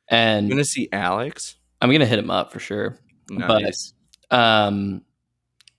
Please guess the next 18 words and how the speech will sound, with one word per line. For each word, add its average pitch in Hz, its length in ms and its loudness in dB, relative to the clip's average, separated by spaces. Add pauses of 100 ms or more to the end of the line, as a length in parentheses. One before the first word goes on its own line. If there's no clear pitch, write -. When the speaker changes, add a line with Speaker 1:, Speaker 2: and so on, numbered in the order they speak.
(240)
Speaker 1:
only 127 160 4
if 120 80 0
you 104 80 2
ask - 260 2
me 95 100 -4
to - 200 -4
after - 220 -6
listening 104 280 -8
to 107 60 -6
this - 100 -8
podcast. - 540 -4
Otherwise, 127 400 2
I'm 180 160 4
gonna 175 160 4
ignore 120 260 4
him 120 100 2
Speaker 2:
<laughs> 247 80 0
Speaker 1:
forever. 123 460 4